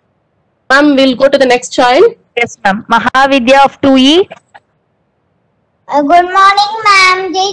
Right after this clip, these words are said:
Speaker 3: Gurudev, ma'am.
Speaker 2: Jai Gurudev.
Speaker 1: Yes, Mahavidya, you know what is D V D?
Speaker 3: Yes.
Speaker 1: Yes, what is D V D? Full form for D V D?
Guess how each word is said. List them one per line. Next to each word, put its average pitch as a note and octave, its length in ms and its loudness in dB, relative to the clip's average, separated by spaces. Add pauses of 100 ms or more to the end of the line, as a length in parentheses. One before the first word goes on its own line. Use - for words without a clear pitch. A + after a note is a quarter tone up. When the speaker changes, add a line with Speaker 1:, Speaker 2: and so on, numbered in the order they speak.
Speaker 3:
Gurudev, G4 400 -6
ma'am. F4 380 -2 (420)
Speaker 2:
Jai A3+ 280 0
Gurudev. G#3+ 600 0 (2750)
Speaker 1:
Yes, B3+ 240 0
Mahavidya, E4 960 0
you D4+ 80 2
know E4+ 240 4
what D#4+ 300 2
is D#4+ 180 2
D D4 240 0
V F4 220 2
D? F#4 340 2 (1080)
Speaker 3:
Yes. F#4+ 640 0 (1080)
Speaker 1:
Yes, E4+ 260 2
what E4 180 2
is F4 120 2
D E4+ 180 0
V E4+ 160 2
D? A3 380 0 (2500)
Full D#4+ 140 2
form E4 260 2
for E4 140 2
D D#4+ 180 -2
V D#4 140 0
D? F4 440 0